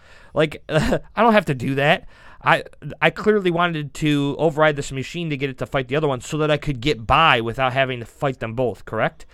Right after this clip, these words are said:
No, I'd sit there and watch them duke it out, and then once one of them, you know, won, I'd be like, "Oh, crap, now, now I gotta get out of here with, you know, the other one's still alive. What do I do?" <laughs> Like, it's just the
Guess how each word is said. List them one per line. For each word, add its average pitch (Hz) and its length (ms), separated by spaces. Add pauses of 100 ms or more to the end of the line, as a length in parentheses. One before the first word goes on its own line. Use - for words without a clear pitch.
(220)
No, 262 240
I'd 160 240
sit 220 200
there 214 200
and 147 80
watch 156 360
them 160 200
duke 147 280
it 156 60
out, 180 300
and 135 160
then 156 160
once 165 220
one 165 180
of 165 120
them, 151 260
you 147 160
know, 143 160
won, 165 320
I'd 147 120
be 135 80
like, 120 160
"Oh, 120 60
crap, 104 320
now, 117 240
now 117 240
I 123 80
gotta 104 320 (180)
get 120 140
out 117 160
of 107 60
here 117 160
with, 113 260 (420)
you 127 120
know, 123 260
the 127 140
other 139 140
one's 143 200
still 147 220
alive. 139 320
What 131 80
do 139 80
I 139 80
do?" 127 380
<laughs> - 60
Like, - 520 (560)
it's 151 260
just - 260 (440)
the 143 380